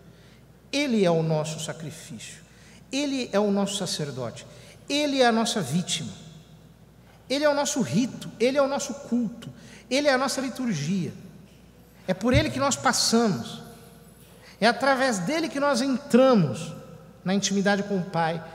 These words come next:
e o Filho e o Espírito Santo. A Arca da Aliança tinha dentro de si três objetos. O cajado de Arão, que representa o Pai,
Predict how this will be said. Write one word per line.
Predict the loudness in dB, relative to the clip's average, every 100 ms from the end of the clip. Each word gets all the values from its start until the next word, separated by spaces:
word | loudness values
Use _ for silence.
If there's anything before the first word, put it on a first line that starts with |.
| -16 -4
e | -4
o |
Filho | -2 -4
e |
o | -6
Espírito | -6 -6 -6 -6
Santo. | -6 -8 -10 -16 -20 -20 -20 -20 -20 -20 -20 -20 -20 -20 -20 -20 -16 0
A |
Arca | 4 4 4
da | 2
Aliança | 4 2 0
tinha | -2 2 2
dentro | 2 0 0
de | -2
si | -2 -2 -2 -6 -8 -18 -20 -20 -20 -20 -8
três | 2 2 2 -2
objetos. | 0 0 -2 -4 -6 -16 -18 -20 -20 -20 -20 -20 -20 -20 -20 -20 -20 -20 -12
O |
cajado | -2 0 4 2 2
de | 0
Arão, | 2 2 0 -2 -6 -8
que | -6
representa | -4 -4 -6 -8
o | -6
Pai, | -4 -4 -6